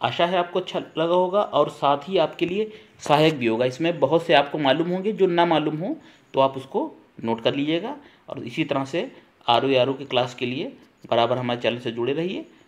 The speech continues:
आपकी स्वयं भी स्टडी करिए, जहाँ से पढ़ रहे हैं, जैसे पढ़ रहे हैं, तैयारी करते रहिए।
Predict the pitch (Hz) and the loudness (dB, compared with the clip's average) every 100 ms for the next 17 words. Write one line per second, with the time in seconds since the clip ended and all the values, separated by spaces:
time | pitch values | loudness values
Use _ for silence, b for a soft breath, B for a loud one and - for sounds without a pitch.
0 | b - 117 165 208 214 _ - 127 131 | b -6 -6 -6 -10 -12 _ -2 0 2
1 | 170 208 - 214 247 294 285 320 - - | 0 -4 -4 -6 -4 -4 -4 -6 -10 -12
2 | 127 165 180 202 202 196 208 196 117 190 | -6 -2 0 2 2 0 -2 -2 -2 -2
3 | 185 185 196 208 147 156 160 160 160 143 | 0 0 0 -2 0 0 0 -2 -2 -4
4 | 107 117 | -4 -10